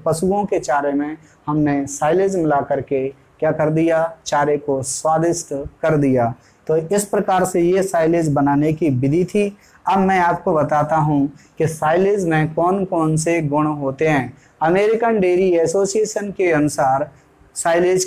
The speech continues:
कितने प्रकार की होती है, तो मैं बता रहा था साइलेज के प्रकार या silage की किस्में, तो क्या होती हैं वो किस्में, वो जानने की अपन लोग कोशिश करेंगे। ठीक है,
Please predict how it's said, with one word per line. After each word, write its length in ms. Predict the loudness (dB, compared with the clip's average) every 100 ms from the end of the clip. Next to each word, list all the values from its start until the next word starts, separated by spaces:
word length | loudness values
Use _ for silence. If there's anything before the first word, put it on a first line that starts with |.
| -2
कितने 300 | -4 0 0
प्रकार 460 | 0 0 0 0 0
की 220 | 0 -2
होती 340 | 0 -2 0 2
है, 220 | 2 0 -4 _ _ -4
तो 320 | 0 0 -2 -2
मैं 200 | 0 2
बता 240 | 0 0
रहा 120 | 2 0
था 160 | 0
साइलेज 500 | -2 0 2 2 0
के 180 | -2 -2
प्रकार 540 | -2 -4 -2 0 2
या 220 | 2 2 0
silage 460 | -2 -2 0 0
की 160 | -2 -6
किस्में, 600 | -4 -6 -2 0 -2 -4 -14 _ _ _ _ -2
तो 340 | 2 2 0
क्या 140 | -2 0
होती 420 | 2 2 2 2
हैं 80 | 2
वो 80 | 0
किस्में, 380 | -2 -2 0 2
वो 220 | 2 2
जानने 380 | 2 2 0 0
की 140 | -2
अपन 180 | -4 -2
लोग 280 | 0 0 -4 -16 _ _ -4
कोशिश 340 | -2 -2 -4
करेंगे। 520 | -4 -8 -6 -8 -10 -6
ठीक 180 | -4 0
है, 180 | -2